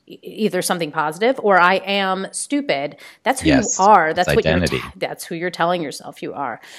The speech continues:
Speaker 1: So when we're doing that, then it becomes, that becomes the thing that gets in our way. I mean, I am stupid, so why even try, right? I am, you know, I'm lazy, so nobody's expecting anything of me anyway, so I'll just
Speaker 2: Mm-hmm.
Speaker 1: give up here.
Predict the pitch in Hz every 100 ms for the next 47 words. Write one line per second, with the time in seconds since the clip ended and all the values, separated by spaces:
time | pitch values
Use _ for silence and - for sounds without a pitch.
0 | - - 202 180 180 175 170 165 220 359
1 | 247 156 127 104 104 101 _ _ _ _
2 | - 208 240 311 339 247 208 208 185 175
3 | 175 170 175 202 - 247 - 180 165 -
4 | 180 170 175 175 151 170 165 - 143 139
5 | 139 156 196 117 160 156 160 160 175 196
6 | 202 180 - 277 170 160 185 160 151 147
7 | 156 269 262 117 113 165 175 175 202 -
8 | 165 165 160 160 160 160 156 - - 208
9 | 175 160 151 160 165 165 165 190 233 151
10 | 147 - - 170 160 160 175 165 165 170
11 | - 247 202 151 156 175 165 165 165 202
12 | 143 113 - 139 156 - 156 151 143 151
13 | 139 - 131